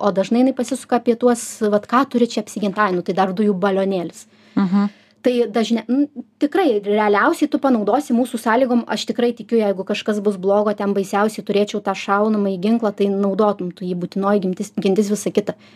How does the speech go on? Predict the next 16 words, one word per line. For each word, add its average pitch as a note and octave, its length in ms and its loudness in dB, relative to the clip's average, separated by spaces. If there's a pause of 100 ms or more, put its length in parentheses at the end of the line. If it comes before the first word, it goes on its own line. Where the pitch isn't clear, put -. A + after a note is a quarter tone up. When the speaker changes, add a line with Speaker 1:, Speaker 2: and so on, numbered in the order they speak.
Speaker 1:
Bet G3 180 2
šiaip C#4 260 0
mūsų A3+ 560 0
sąlygom, G#3+ 540 0
manau, G3+ 500 0
dujų A3 300 0
balionėlis, G3 560 0
ir G#3+ 160 0
mane G#3 300 -2
kažkaip A#3+ 320 -2 (200)
visą A3+ 220 -2
laiką A3+ 260 0
taip A#3 220 -2 (420)
žavėdavo A3+ 460 0
tas A3+ 160 -6
tazeris. F#3+ 600 -4